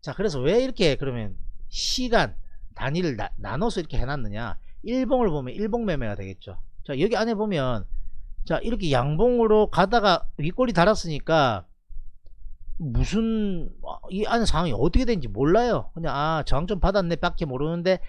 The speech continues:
세부 상을 보면 이제 나온다고요. 그죠? 삼십 분 봉상에서 보면, 자, 가다가 좀 눌렸네. 그죠? 그리고 그거보다 더 세부 상황 보려면 이렇게. 자, 일 분 봉은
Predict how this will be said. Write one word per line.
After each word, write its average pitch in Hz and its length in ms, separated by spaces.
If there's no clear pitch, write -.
세부 139 400
상을 147 260
보면 113 280
이제 92 100
나온다고요. 101 480
그죠? 135 240
삼십 - 340
분 123 140
봉상에서 113 480
보면, 139 420
자, 98 260
가다가 123 680
좀 107 120
눌렸네. 120 680
그죠? 160 260
그리고 175 560
그거보다 170 460
더 185 140
세부 131 520
상황 127 260
보려면 117 260
이렇게. - 280
자, - 140
일 220 220
분 226 240
봉은 208 360